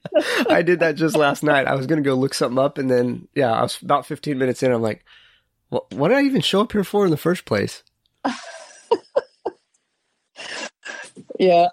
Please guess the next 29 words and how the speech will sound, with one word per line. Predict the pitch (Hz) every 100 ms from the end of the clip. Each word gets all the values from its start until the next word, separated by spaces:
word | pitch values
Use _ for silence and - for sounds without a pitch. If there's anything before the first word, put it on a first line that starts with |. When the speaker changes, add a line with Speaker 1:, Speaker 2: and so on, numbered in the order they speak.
| -
Speaker 1:
so | -
I | 247
have | 247
to | 226
apologize | 190 185 175 165 165 170
for | 170
that, | 151 151 -
but | 151 - _ _ _ _ 220 - - 208 - 254 - -
<laughs> | 233
Speaker 2:
Good | 160
stuff. | - 156 123
So, | - 160 131 _ _ _
Sandy, | - 190 185
as | 185
we | 202
wrap | 175 175 151
every | 147 147
Speaker 1:
Mm-hmm. | 147
Speaker 2:
show, | - 131 123 110
I | 113
like | 117 117
to | -
ask | 110 110
a | 117
question | - 117 - - 113 110
around | - 104 110 117
legacy, | 110 104 95 87 - 73
right? | 80 87 101
So | - 113 104 -